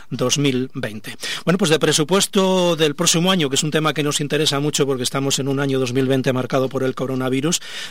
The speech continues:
vamos a hablar con nuestro invitado que está en los estudios de la cadena ser en, en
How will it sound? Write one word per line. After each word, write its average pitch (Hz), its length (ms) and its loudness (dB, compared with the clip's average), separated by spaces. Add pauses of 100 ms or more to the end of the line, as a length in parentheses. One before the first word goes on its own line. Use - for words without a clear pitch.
vamos 139 260 -2
a 143 40 2
hablar 135 240 0
con 135 160 -2
nuestro 135 240 -2
invitado 131 420 0
que 120 480 -2
está 117 180 -2
en 143 60 4
los 135 140 2
estudios 127 400 2
de 117 80 2
la 117 120 -2
cadena 120 320 -2
ser 127 260 2
en, 117 400 -2
en 117 480 -8